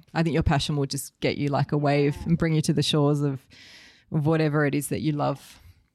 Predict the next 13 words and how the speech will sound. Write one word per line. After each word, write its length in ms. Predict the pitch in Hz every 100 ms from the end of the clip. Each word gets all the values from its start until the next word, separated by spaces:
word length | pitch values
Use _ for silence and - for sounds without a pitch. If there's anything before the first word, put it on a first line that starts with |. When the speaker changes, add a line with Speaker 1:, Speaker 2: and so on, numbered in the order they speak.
| _
Speaker 2:
Damn, 300 | 196 196 190
I'm 240 | - 185 208
inspired. 680 | 180 - - 180 165 170 - _ -
I'm 240 | - 202 220
gonna 200 | 202 180
go, 420 | 185 175 165 180 - -
Speaker 1:
<laughs> 240 | _ _ -
Speaker 2:
I'm 120 | 202
gonna 140 | 226 175
go 160 | 180
to 80 | 175
New 100 | 180
York. 500 | 175 175 170 170 _